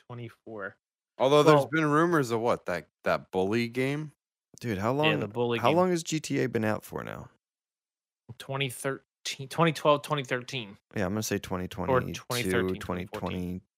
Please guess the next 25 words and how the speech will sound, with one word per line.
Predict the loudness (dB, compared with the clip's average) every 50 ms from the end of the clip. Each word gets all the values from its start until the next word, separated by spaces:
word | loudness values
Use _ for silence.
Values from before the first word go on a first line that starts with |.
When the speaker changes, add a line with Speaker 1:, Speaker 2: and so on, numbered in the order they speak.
| _ _
Speaker 3:
yeah, | -10 -10 -10
twenty | -8 -6 -6 -6 -6
twenty-two, | -4 -6 -6 -6 -6 -6 -6 -6 -6
I |
think, | -6 -8 -10 -10
would | -12
be | -12 -12
a | -12
good | -12 -12 -10
deal, | -8 -8 -8
'cause, | -8 -6 -6 -6
I | -4
mean, | -2
Speaker 1:
They | 0 0
Speaker 3:
that's | 0 4
Speaker 1:
said | 4 4
Speaker 3:
nine | 4 4 4 4
Speaker 1:
Red | 6 6 6 6 6
Dead | 6 6 6 4
Speaker 3:
years. | 2
Speaker 1:
took | 0 -2 -2 -4 -6 -10 _ -2
eight | -2 -2 -2 -4 -8 -8
years | -6 0 2 4 4 4 2 0
to | -6 -10 -8
make. | -8 -8 -8 -10 -14 -20